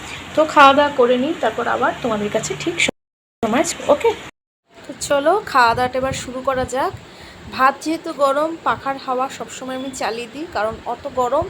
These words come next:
আগে খেতে পারতাম, কিন্তু এখন শুনেছি যে বেশি গরম খাওয়াটা ঠিক না। তো ভাতের সাথে একটু অল্প ঘি নেওয়া হয়েছে, আর সবজিটা দিয়ে মাখছিলাম।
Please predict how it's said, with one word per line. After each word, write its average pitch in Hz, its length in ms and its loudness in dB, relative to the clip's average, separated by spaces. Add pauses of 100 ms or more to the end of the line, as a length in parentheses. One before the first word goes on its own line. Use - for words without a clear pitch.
(420)
আগে 320 180 0
খেতে 339 280 -4
পারতাম, 240 500 0
কিন্তু 277 600 -2
এখন 247 340 -6
শুনেছি 285 420 -10
যে 254 200 -6
বেশি 240 400 -8 (120)
গরম 254 340 4 (160)
খাওয়াটা 220 460 -2
ঠিক 247 160 -12 (120)
না। 110 160 -10 (480)
তো 262 120 0
ভাতের 277 240 -4
সাথে 311 240 -4
একটু 311 200 -4
অল্প 294 260 0 (140)
ঘি 285 140 -6
নেওয়া 262 260 -4
হয়েছে, 262 480 -6
আর 233 180 -2
সবজিটা 233 480 -10
দিয়ে 247 220 -8
মাখছিলাম। 262 480 -8